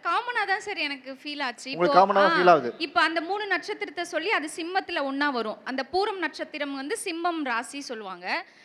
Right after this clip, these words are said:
Speaker 1: எல்லா, எதில பார்த்தாலும் இன்னைக்கு லைஃப் முடிஞ்சிச்சு, அவ்வளவுதான், சோலி இவனுக்கு முடிஞ்சிச்சு, கடவுளே வந்தாலும் இந்த மனுஷனை காப்பாத்தவே முடியாதுன்னு தான் எல்லாருமே சொல்லிட்டு இருக்காங்க. ஆனா அமோகமா இருக்குங்கிறாங்க.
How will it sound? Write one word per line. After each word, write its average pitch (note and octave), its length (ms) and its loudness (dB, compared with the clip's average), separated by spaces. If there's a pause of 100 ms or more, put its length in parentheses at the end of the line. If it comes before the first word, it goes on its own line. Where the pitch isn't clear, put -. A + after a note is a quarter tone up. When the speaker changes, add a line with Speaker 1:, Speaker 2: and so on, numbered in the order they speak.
(260)
Speaker 1:
எல்லா, G4+ 380 -4
எதில D#4+ 480 0
பார்த்தாலும் G4 440 2
இன்னைக்கு D4+ 400 -4
லைஃப் D#4+ 340 -2
முடிஞ்சிச்சு, A4 520 -2
அவ்வளவுதான், D#4 400 0
சோலி G4 340 4
இவனுக்கு D#4+ 380 -4
முடிஞ்சிச்சு, F#4 320 -6
கடவுளே F#4+ 500 2
வந்தாலும் F#4 400 2
இந்த D#4+ 240 -2
மனுஷனை F#4+ 360 -6
காப்பாத்தவே F4+ 640 2
முடியாதுன்னு E4+ 420 -2
தான் G4+ 140 2
எல்லாருமே A4 440 0
சொல்லிட்டு E4 320 -6
இருக்காங்க. A#3+ 420 -4 (240)
ஆனா F4+ 340 4
அமோகமா G#4+ 540 4
இருக்குங்கிறாங்க. F4 420 -4